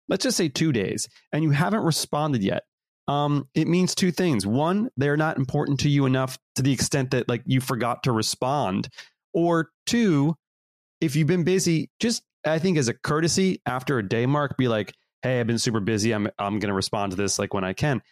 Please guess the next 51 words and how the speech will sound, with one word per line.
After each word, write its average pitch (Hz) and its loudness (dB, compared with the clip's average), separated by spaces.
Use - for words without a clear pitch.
But 131 0
you 147 2
should 143 -2
feel 175 0
no 151 0
pressure 165 -2
to. 87 -4
Um, 120 -2
but 151 -2
response 175 -2
time, 233 0
if 240 -2
you're 311 2
thinking, 175 2
I 151 -2
just 160 -2
gotta 151 2
get 127 0
this 113 0
out 117 0
of 107 -2
the 110 0
way 107 2
too. 101 -2
If 135 0
you're 196 4
listening 175 2
and 151 2
you're 123 2
like, 110 -2
"Okay, 120 -2
this 104 -2
person 107 -2
responded, 95 -2
um, 87 -4
three 120 0
hours 98 0
later, 98 2
so 110 -2
I'm 123 0
gonna 113 0
make 104 0
them 95 -2
wait 90 -2
five 107 -2
hours." 87 -2
If 131 0
that's - -2
what 285 0
you're 143 2
thinking, 151 0